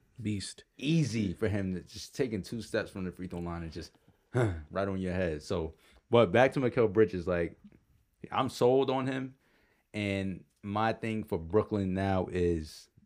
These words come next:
Speaker 2: that they need a s-, like, a solid one guard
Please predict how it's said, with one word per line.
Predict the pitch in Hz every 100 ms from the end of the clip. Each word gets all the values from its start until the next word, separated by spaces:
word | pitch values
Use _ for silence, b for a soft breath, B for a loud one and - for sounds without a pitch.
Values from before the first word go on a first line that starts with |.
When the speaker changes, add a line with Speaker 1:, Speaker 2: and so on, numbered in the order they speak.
| _ 95
Speaker 2:
that | 90 80 - -
they | 87 90
need | 95 95 90
a | 87 90 87 85 82 85 - - _ _
s-, | - - - _ -
like, | 78 73
a |
solid | 76 - 92 95 90 - 98
one | 92 101
guard | 104 104 104 101